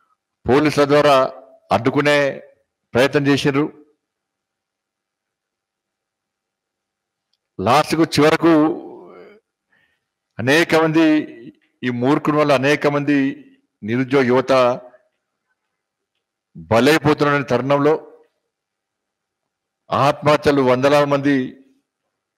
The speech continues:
నిరుద్యోగ యువత ఇక ఉద్యోగాలు రావని చెప్పి ఆత్మహత్యలు చేసుకుంటున్న తరుణంలో ఎట్టి పరిస్థితుల్లో ఈ బడ్జెట్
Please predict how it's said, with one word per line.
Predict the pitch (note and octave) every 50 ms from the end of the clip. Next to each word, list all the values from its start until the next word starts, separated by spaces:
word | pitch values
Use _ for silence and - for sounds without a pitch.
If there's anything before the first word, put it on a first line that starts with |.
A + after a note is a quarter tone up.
| _ - G#2+
నిరుద్యోగ | A2 A#2 B2 A#2+ C3+ C#3 C3 A#2
యువత | B2+ C3+ C#3 - C#3+ C3+ B2+ B2 A#2 - -
ఇక | B2 A#2+ A2+ A2+
ఉద్యోగాలు | A2 G#2+ C3+ C#3+ C#3+ C3+ B2 B2
రావని | B2 B2+ C3+ C3 C3
చెప్పి | B2+ - - C3+ C3 B2 A#2+ - - _ _ _ _ _ _ _ _ _ _ _ _ _ _ _ - - G2+ A2
ఆత్మహత్యలు | B2+ B2+ - - C3 C3+ B2 - C3+ B2+ - -
చేసుకుంటున్న | B2 A#2 - - B2 A#2+ A#2+ -
తరుణంలో | A2+ A2 B2 B2+ B2 B2+ C3+ C#3+ - - - - - _ _ _ _ _ _ _ _ _ _ _ _ _ _ _ - G#2+
ఎట్టి | A2+ A2 - - D3 -
పరిస్థితుల్లో | C#3+ D3+ D3 - E3+ F#3 D#3+ D3
ఈ | D3 C#3+ A#2 A#2
బడ్జెట్ | C3 B2+ A#2+ C#3+ E3+ -